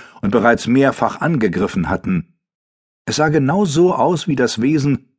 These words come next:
das er aus dem Maul der toten Katze in der Barnum Street hatte kriechen sehen. Doch was ihn am meisten in Erstaunen versetzte,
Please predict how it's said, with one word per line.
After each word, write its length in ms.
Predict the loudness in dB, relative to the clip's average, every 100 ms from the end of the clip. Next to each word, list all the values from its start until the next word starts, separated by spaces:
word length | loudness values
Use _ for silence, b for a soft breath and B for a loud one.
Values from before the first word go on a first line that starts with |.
| _ _ -4
das 160 | 0
er 80 | 2
aus 100 | 2
dem 180 | 2 2
Maul 280 | 4 4 4
der 200 | 2 2
toten 400 | 0 0 0 -4
Katze 580 | -2 -2 0 4 4 4
in 200 | 0 -2
der 140 | -2
Barnum 400 | 2 2 2 0
Street 500 | -4 -2 0 0 -2
hatte 220 | -6 -6
kriechen 400 | -2 -2 0 0
sehen. 400 | 2 2 0 -4 _ _ _ _ _ _ _ _ _ _
Doch 200 | -4 0
was 180 | 0 0
ihn 100 | 0
am 120 | 0
meisten 400 | 0 -2 -2 -2
in 100 | 0
Erstaunen 460 | -2 -2 -2 -2 0
versetzte, 680 | 0 0 -2 0 2 2